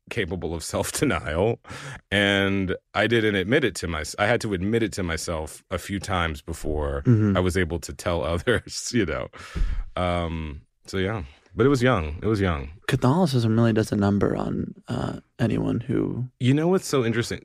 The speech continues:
Speaker 1: Catholicism is all about p-, the patina on top of the thing.
Speaker 2: Yeah.
Speaker 1: Because the patina is actually quite beautiful. Catholicism is beautiful.
Speaker 2: Sure.
Speaker 1: Like, the masses are gorgeous, you know, presentations.
Speaker 2: I fell asleep.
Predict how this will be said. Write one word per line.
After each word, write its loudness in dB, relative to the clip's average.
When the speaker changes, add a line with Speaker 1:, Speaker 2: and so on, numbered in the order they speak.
Speaker 1:
Catholicism 0
is 0
all 0
about -2
p-, -10
the -4
patina -6
on -4
top -6
of -8
the -10
thing. -12
Speaker 2:
Yeah. 2
Speaker 1:
Because 0
the 0
patina 0
is 0
actually -4
quite -10
beautiful. -6
Catholicism -2
is -18
beautiful. -8
Speaker 2:
Sure. 2
Speaker 1:
Like, 2
the 2
masses -2
are -10
gorgeous, -4
you -6
know, -6
presentations. -8
Speaker 2:
I 4
fell 0
asleep. -8